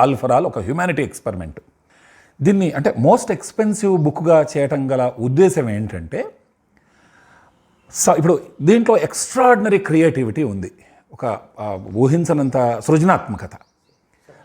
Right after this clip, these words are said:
love for society ఉంది, ప్రపంచాన్ని ప్రేమించే ధోరణి ఉంది, అంటే అందరినీ ప్రేమించాలని. మరి సృజనాత్మకత, love for society, extraordinary creativity, love for society, ఈ రెండు ఒక దగ్గర కలిసినప్పుడు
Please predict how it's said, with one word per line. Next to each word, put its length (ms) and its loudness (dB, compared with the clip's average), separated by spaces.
love 280 6
for 220 2
society 480 -6
ఉంది, 280 -16
ప్రపంచాన్ని 500 2
ప్రేమించే 760 0
ధోరణి 340 2
ఉంది, 160 -8
అంటే 180 -4
అందరినీ 280 2
ప్రేమించాలని. 560 -2
మరి 120 6
సృజనాత్మకత, 840 2
love 360 4
for 160 2
society, 500 -2
extraordinary 720 0
creativity, 640 2
love 160 6
for 180 0
society, 400 0
ఈ 100 6
రెండు 220 6
ఒక 80 6
దగ్గర 220 2
కలిసినప్పుడు 800 -6